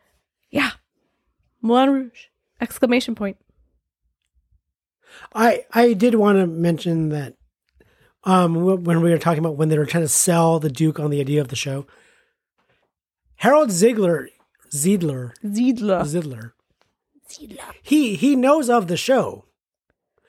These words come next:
Speaker 2: Be-, he, it was, it's, I'm, so I'm guessing, um, Toulouse had been pestering Harold, you know,
Speaker 1: Mm.
Speaker 2: to put on, because Harold mentions Audrey is
Speaker 1: Yeah.
Speaker 2: writing the show.
Speaker 1: Yes,
Speaker 2: And they're like,
Speaker 1: and
Speaker 2: "No,
Speaker 1: they're
Speaker 2: no,
Speaker 1: like,
Speaker 2: no,
Speaker 1: "No,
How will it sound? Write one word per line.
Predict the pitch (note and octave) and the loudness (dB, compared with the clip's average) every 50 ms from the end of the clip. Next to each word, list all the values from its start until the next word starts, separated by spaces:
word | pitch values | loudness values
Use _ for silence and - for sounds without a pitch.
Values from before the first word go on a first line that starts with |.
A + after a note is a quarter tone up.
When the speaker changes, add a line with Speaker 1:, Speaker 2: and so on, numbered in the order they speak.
| _ _ | _ _
Speaker 2:
Be-, | - C#4 B3+ - - - _ _ | -10 -10 -10 -10 -14 -20 _ _
he, | _ - - C4+ - - - | _ -8 -6 -6 -6 -2 0
it | B3 C4+ | 2 4
was, | C4 B3+ G#3 F3 F#3 _ _ _ _ - | 4 2 2 -2 -10 _ _ _ _ -10
it's, | - A#3+ G3+ - - - _ - | -6 -6 -6 -6 -8 -12 _ -2
I'm, | A3 B3 B3 B3 A#3 | 0 2 2 2 0
so | G3+ - - B3+ A#3 | -2 0 0 0 2
I'm | A3 G3 | 2 2
guessing, | F#3+ A#3+ A#3+ A#3+ C4 A#3+ A3+ G#3 F#3 - _ _ _ _ _ _ _ _ _ _ _ _ _ | 2 0 0 0 0 0 0 0 -2 -6 _ _ _ _ _ _ _ _ _ _ _ _ _
um, | - F#3+ F3+ E3+ E3 D3+ D3 C#3 C3 _ _ _ _ _ | -2 0 0 0 0 -2 -6 -10 -14 _ _ _ _ _
Toulouse | - - G3 F3+ F#3 F#3+ G3 G3 G3 F#3 - - - _ _ _ _ _ _ _ _ _ _ _ _ _ _ | -6 -2 -2 0 2 4 4 2 2 0 -4 -10 -14 _ _ _ _ _ _ _ _ _ _ _ _ _ _
had | - F3+ E3 | -6 -4 -2
been | E3 E3+ C3+ | -2 -4 -4
pestering | - - F#3 - - F#3+ F#3 D3 | -4 -4 -4 -2 -2 -2 -2 -2
Harold, | - D3 D#3+ E3 E3+ E3 D3+ D#3+ D#3 | -2 -2 -2 0 0 -2 -2 -2 -2
you | A3+ | -2
know, | A#3+ A#3+ A#3+ A#3 A#3 A3+ A3 | -2 0 0 0 0 0 -2
Speaker 1:
Mm. | G#3+ | -4
Speaker 2:
to | G3+ | -4
put | - F3+ E3 | -4 -4 -4
on, | D#3 D3+ - - - - - _ | -4 -4 -8 -12 -18 -20 -8 _
because | - G#3 - A#3 A3+ G3 - - - _ _ _ _ _ _ - | -4 0 2 2 0 0 -2 -6 -12 _ _ _ _ _ _ -4
Harold | - G#3+ A#3 A3+ G#3 F3 | 0 2 2 2 2 0
mentions | F3 G3+ G#3+ G3 - - F#3+ F3 E3 - - - | 0 -2 -2 -2 -2 -4 -4 -4 -6 -8 -8 -4
Audrey | F3+ G3 G#3+ A#3 G#3 D#3+ D#3 - - G#2+ A2 - _ _ _ _ _ _ _ _ _ _ _ _ _ _ _ _ _ _ _ - | 0 2 2 2 2 0 -4 -6 -10 -14 -18 -20 _ _ _ _ _ _ _ _ _ _ _ _ _ _ _ _ _ _ _ -10
is | F3 D#3+ | -6 -4
Speaker 1:
Yeah. | A#3 A3+ G#3+ F#3+ | -2 0 2 2
Speaker 2:
writing | G3 G#3 G3+ G3 F#3 E3+ | 2 2 2 2 0 0
the | D#3+ | -2
show. | - - A3+ | -2 0 0
Speaker 1:
Yes, | A3 G#3 F#3 | 2 2 2
Speaker 2:
And | F3+ | 2
they're | F#3+ G3+ | 0 0
like, | G#3+ | 2
Speaker 1:
and | A#3 | 2
Speaker 2:
"No, | D4 E4+ E4+ | 2 4 4
Speaker 1:
they're | F4 | 4
Speaker 2:
no, | F4 F4 | 4 4
Speaker 1:
like, | E4+ | 4
Speaker 2:
no, | D4 | 2
Speaker 1:
"No, | A#3+ | 2